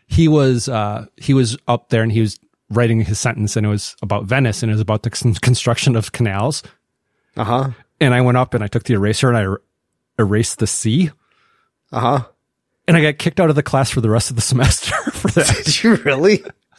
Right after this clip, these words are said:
Speaker 1: I wasn't allowed to attend that class for the rest of the semester. The only day I could show up was when we had tests.
Speaker 2: And how did you end up doing in the class?
Speaker 1: I got an A, but,
Speaker 2: Oh.
Speaker 1: but how does that work?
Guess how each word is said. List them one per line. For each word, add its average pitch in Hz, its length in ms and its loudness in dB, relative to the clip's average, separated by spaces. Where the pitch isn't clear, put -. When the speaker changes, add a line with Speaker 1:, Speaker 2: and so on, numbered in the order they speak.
Speaker 1:
I 214 80 2
wasn't 226 360 0
allowed 143 440 2
to - 100 0
attend 123 300 0
that 135 160 0
class 120 440 -4
for - 120 0
the 131 100 2
rest 117 280 0
of 143 60 0
the 131 60 -2
semester. 123 500 0
The 151 180 0
only 170 240 4
day 151 220 2
I 151 120 -2
could 131 140 -2
show 117 260 0
up 127 180 -2
was 120 140 0
when 110 120 2
we 113 80 2
had 113 200 0
tests. - 520 -10
Speaker 2:
And 117 160 -4
how 131 120 0
did 117 120 -4
you 123 100 0
end 117 120 0
up 110 120 -6
doing 120 220 -2
in 110 100 -6
the 110 80 -8
class? - 600 -6
Speaker 1:
I 220 40 -2
got 196 140 2
an 110 80 -2
A, 101 220 -4
but, 156 220 2
Speaker 2:
Oh. - 360 0
Speaker 1:
but 269 220 2
how 294 200 2
does 359 160 0
that 311 180 -2
work? 254 280 -2